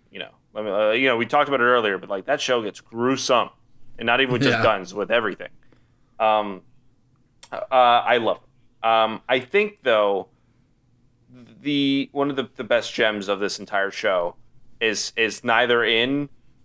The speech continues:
Speaker 1: uh, Sam or Bucky, but it's in, uh, our, our new Captain America,
Speaker 2: Oh, gosh, this
Speaker 1: John,
Speaker 2: guy.
Speaker 1: John Walker, played by Wyatt
Speaker 2: Who
Speaker 1: Russell.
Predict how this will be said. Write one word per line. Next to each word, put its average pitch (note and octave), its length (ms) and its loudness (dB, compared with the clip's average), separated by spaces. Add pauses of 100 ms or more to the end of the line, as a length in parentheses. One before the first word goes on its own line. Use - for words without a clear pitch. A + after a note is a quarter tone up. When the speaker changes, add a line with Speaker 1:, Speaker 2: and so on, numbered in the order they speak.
(140)
Speaker 1:
uh, A2 260 4
Sam A2+ 680 0
or A2 200 0
Bucky, G#2 560 -4
but G#2+ 160 0
it's G#2 220 -8
in, G#2 400 -2 (600)
uh, G2 560 4 (580)
our, G#2 520 0 (340)
our A2 160 -2
new C3 320 -2
Captain D3 480 -4
America, C3+ 960 2 (760)
Speaker 2:
Oh, A#2+ 200 -2
gosh, A2 480 -2
this B2 120 -4
Speaker 1:
John, B2 240 4
Speaker 2:
guy. G#2 320 -2 (140)
Speaker 1:
John A#2+ 380 2
Walker, A2+ 520 2 (1500)
played A#2 160 -2
by D3 120 4
Wyatt C#3+ 200 4
Speaker 2:
Who C#3 60 2
Speaker 1:
Russell. - 360 -6